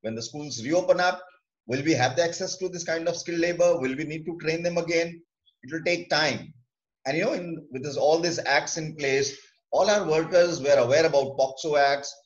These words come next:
all our workers were aware, aware about all the students' rights. So they were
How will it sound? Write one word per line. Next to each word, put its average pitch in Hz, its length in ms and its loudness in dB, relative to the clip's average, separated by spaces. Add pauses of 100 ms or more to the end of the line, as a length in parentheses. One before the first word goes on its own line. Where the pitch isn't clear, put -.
all 170 220 2
our 165 180 4
workers 143 320 -2
were 143 80 -2
aware, 131 320 2
aware 135 240 2
about 139 220 2
all 120 120 -2
the 139 120 -6
students' 127 400 -12
rights. 143 380 0 (180)
So 208 160 -14
they 220 100 -2
were 220 140 -6